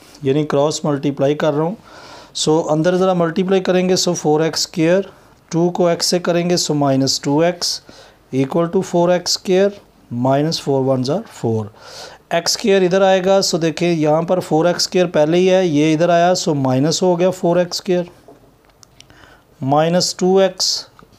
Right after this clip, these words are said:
चले प्लस फ़ोर को भी उस तरफ लेके चले जाते हैं, ये माइनस था, जैसे ही बराबर के इस तरफ आया, so प्लस हो गया, ये दोनों तो कैंसिल हो गए, देखें ना, प्लस माइनस माइनस, so माइनस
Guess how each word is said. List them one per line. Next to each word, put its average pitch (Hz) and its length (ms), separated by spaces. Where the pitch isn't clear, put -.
चले 151 220
प्लस 156 400
फ़ोर 143 260
को 147 140
भी 156 160
उस 151 260
तरफ 165 200
लेके 151 260
चले 151 240
जाते 156 380
हैं, 165 100
ये 143 100
माइनस 156 440
था, 190 140
जैसे 143 320
ही 160 80
बराबर 147 320
के 160 340
इस 165 200
तरफ 208 240
आया, 147 240
so 160 200
प्लस 123 360
हो 117 120
गया, 113 240
ये 175 80
दोनों 202 260
तो 208 80
कैंसिल 180 380
हो 165 100
गए, 151 120
देखें 160 240
ना, 226 80
प्लस 175 340
माइनस 165 360
माइनस, 127 500
so 147 220
माइनस 143 560